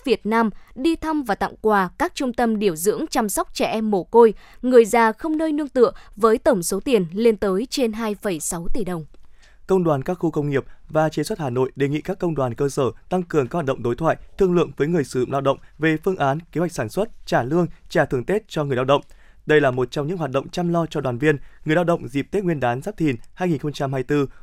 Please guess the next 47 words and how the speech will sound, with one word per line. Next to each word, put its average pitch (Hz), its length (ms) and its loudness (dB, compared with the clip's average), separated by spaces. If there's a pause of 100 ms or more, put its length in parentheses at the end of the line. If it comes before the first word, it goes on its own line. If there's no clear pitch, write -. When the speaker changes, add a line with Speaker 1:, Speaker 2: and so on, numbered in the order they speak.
Speaker 2:
của 143 140 2
Công 175 180 -2
đoàn 143 200 0
các 196 200 -6
khu 151 120 -2
công 143 180 -4
nghiệp 135 200 0
và 131 140 -4
chế 135 160 -6
xuất 202 160 -6
Hà 139 100 -4
Nội. 127 220 4 (500)
Trong 190 220 -4
các 240 100 -6
hoạt 208 80 0
động 156 140 -4
chăm 160 160 -4
lo, 156 220 0 (180)
tổ 147 160 4
chức 220 280 -2
Tết 220 120 0
Nguyên 170 160 -2
đán 127 200 0
Giáp 208 140 -6
Thìn 139 260 -2
năm 156 100 -2
hai 151 80 -2
nghìn 139 100 -4
không 147 140 -6
trăm 143 180 -4
hai 143 60 -2
mươi 135 100 -4
tư, 156 200 2 (300)
đáng 147 220 0
chú 156 120 -2
ý 147 160 2
có 143 200 -4
chương 175 180 -4
trình 147 220 0 (200)
Tết 220 160 2
Sum 170 180 -2
Vầy 135 240 2
Xuân 151 220 -4
Chia 147 160 -2
Sẻ, 139 220 0 (300)
chương 220 180 -2
trình 156 220 0